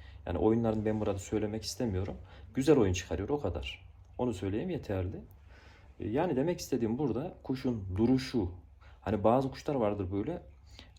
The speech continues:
at gibi, böyle heybetli, dik durur. O güzel bir şeydir. Yani o kuşun oynama ihtimali çok yüksektir. Zaten duruşundan belli.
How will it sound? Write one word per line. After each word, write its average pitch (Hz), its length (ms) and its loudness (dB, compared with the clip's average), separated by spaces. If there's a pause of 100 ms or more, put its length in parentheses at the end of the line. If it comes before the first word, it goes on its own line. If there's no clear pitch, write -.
at - 320 6
gibi, 90 340 -2 (540)
böyle 104 300 4
heybetli, 104 760 2
dik 113 260 -2
durur. 117 240 0 (340)
O 117 160 4
güzel 92 320 2
bir 107 60 -2
şeydir. - 540 -4 (380)
Yani 87 160 0
o 95 200 2
kuşun 113 380 -4 (260)
oynama 113 400 6
ihtimali 123 480 -2
çok - 200 -2
yüksektir. - 720 -8 (100)
Zaten 107 320 0
duruşundan 104 500 -4
belli. 80 280 -2